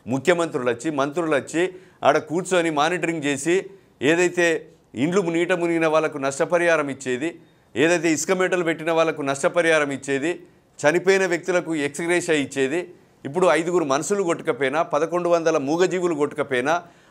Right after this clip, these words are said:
ఆ మూగజీవులకు ఈరోజు మరి, ఆ, కనీసం మేత లేకపోయినా, ఇసుక మేటలు పెట్టినా, ఈరోజు కట్టుబట్టలతో మూడు వేల ఇండ్లు ఈ పది గ్రామాలలో నీట మునిగినా ఈ ప్రభుత్వానికి చలనం లేదు,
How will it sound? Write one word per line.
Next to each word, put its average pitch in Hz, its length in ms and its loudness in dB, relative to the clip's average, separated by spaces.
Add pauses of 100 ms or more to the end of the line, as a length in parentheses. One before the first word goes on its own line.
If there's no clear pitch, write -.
ఆ 143 100 8
మూగజీవులకు 175 800 0
ఈరోజు 156 380 2 (380)
మరి, 139 580 2 (420)
ఆ, 107 400 -2
కనీసం 165 380 0
మేత 180 240 0
లేకపోయినా, 156 720 0 (120)
ఇసుక 127 240 -2
మేటలు 185 340 0
పెట్టినా, 156 500 -2 (420)
ఈరోజు 165 300 2
కట్టుబట్టలతో 180 800 0
మూడు 165 260 -2
వేల 175 200 2
ఇండ్లు 165 420 2 (380)
ఈ 110 120 -6
పది 165 500 0
గ్రామాలలో 180 760 2 (220)
నీట 156 320 2
మునిగినా 185 680 0 (300)
ఈ 127 100 -6
ప్రభుత్వానికి 143 880 -4
చలనం 143 340 0
లేదు, 127 300 -2